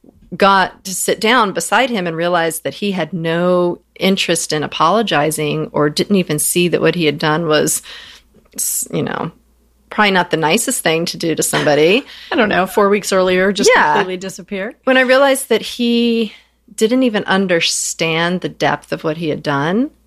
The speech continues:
Speaker 2: Right.
Speaker 1: then I, it, again, another clearing happened 'cause I was like, "Oh, he will actually never understand me at all, or I'll never be able to communicate with him in a way that feels good."
Speaker 2: Yeah, and the other thing I was alluding to, Krista, was the other thing that you said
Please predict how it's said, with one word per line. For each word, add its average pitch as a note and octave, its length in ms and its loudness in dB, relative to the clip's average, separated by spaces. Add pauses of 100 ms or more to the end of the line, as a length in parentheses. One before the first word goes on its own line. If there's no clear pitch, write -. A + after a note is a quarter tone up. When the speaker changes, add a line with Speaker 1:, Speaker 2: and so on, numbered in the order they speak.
(180)
Speaker 2:
Right. - 200 -20 (240)
Speaker 1:
then G#3 120 2
I, F#3+ 300 4
it, - 260 0 (240)
again, E3+ 380 2
another D#3+ 300 2
clearing D#3 540 0
happened D3+ 420 -2
'cause - 160 -8
I - 20 -6
was D3 100 -8
like, D3 240 -12
"Oh, E3+ 520 -4
he F3 340 -4
will D#3 260 -8 (140)
actually E3 400 0
never D#3 800 2 (360)
understand C#3+ 720 -2
me - 340 -10 (120)
at - 120 -8
all, - 280 -6
or D#3 280 2
I'll E3 140 4
never D#3+ 320 -2
be D3+ 220 -2
able D3 180 -6
to D3 500 -2 (300)
communicate F#3+ 640 4
with - 100 -4
him D#3+ 220 0
in D#3 100 -4
a D3 80 -6
way D3 240 0
that - 400 -4
feels - 280 -6
good." - 280 -8 (380)
Speaker 2:
Yeah, D4+ 160 4
and C#4+ 180 4
the D4+ 80 2
other D4+ 180 0
thing C#4+ 220 0
I - 20 2
was G#3+ 140 -2
alluding A3 420 -2
to, A3+ 160 -2
Krista, A3+ 300 -2
was G#3+ 160 2
the A3+ 100 2
other A#3+ 220 4
thing A3 220 0
that G3+ 140 -2
you G#3+ 180 -2
said G3 520 0